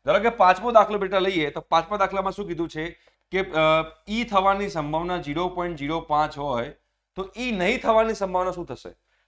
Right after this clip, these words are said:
તો જો કેવી રીતે લખાય? ઈ થવાની સંભાવના વત્તા ઈ નહીં થવાની સંભાવના બરાબર એક લખાય. બરાબર? થવાની સંભાવના બેટા આપણને ઝીરો પોઇન્ટ ઝીરો પાંચ આપેલી છે.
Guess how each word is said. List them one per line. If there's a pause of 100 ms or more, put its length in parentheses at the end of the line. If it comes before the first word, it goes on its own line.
તો
જો
કેવી
રીતે
લખાય? (360)
ઈ
થવાની
સંભાવના (480)
વત્તા
ઈ
નહીં
થવાની
સંભાવના
બરાબર
એક
લખાય. (440)
બરાબર?
થવાની
સંભાવના
બેટા
આપણને
ઝીરો
પોઇન્ટ
ઝીરો
પાંચ
આપેલી
છે.